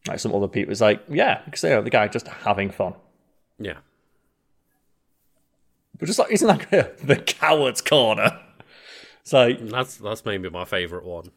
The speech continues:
Speaker 1: It's like, you can, you can get your money back, but you've got to sign a piece of paper saying, "I'm a fucking coward."
Speaker 2: <laughs>
Speaker 1: And if you don't, you're not allowed it. It's like, I remember, like, during the pandemic,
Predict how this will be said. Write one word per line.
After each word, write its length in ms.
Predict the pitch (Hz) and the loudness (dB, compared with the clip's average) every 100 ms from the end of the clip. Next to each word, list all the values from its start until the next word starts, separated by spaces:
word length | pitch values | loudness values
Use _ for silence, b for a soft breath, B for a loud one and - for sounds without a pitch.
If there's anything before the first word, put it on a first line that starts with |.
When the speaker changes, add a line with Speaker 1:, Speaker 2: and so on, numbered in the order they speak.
| _ | _
Speaker 1:
It's 140 | 147 | 0
like, 140 | 147 147 | 2 4
you 140 | 165 | 2
can, 280 | 190 190 165 | 4 0 2
you 100 | 160 | 0
can 140 | 160 | 4
get 140 | 147 190 | 2 2
your 100 | 196 | 2
money 180 | 202 185 | 2 4
back, 340 | 123 98 - | 2 0 -2
but 80 | 127 | 0
you've 100 | 117 | 2
got 120 | 135 | 4
to 120 | 127 120 | 4 2
sign 380 | - - 117 123 | 2 4 4 2
a 40 | |
piece 220 | - 127 127 | 0 0 0
of 80 | |
paper 240 | - 110 107 | 2 2 2
saying, 240 | 127 113 - | 2 2 0
"I'm 180 | 104 107 | 0 2
a 100 | 98 | 0
fucking 680 | - - 127 131 - 117 113 | -4 0 2 2 0 -2 -2
coward." 560 | 101 98 113 120 156 - | -2 0 2 2 -2 -4
Speaker 2:
<laughs> 840 | 151 - 139 - - 135 - - | -8 -6 -12 -12 -16 -16 -16 -6
Speaker 1:
And 120 | 131 | 0
if 100 | 127 | 2
you 80 | 135 | 0
don't, 260 | 135 139 120 | 2 2 2
you're 80 | 113 | 0
not 120 | 107 | 2
allowed 300 | 104 101 101 | 4 4 2
it. 100 | - | -2
It's 100 | 131 | 2
like, 140 | 196 | 4
I 20 | 180 | 4
remember, 220 | 196 190 | 2 0
like, 100 | 147 | 2
during 100 | 143 | 2
the 80 | 117 | 2
pandemic, 680 | 123 104 110 131 - - | 2 2 2 0 -2 -10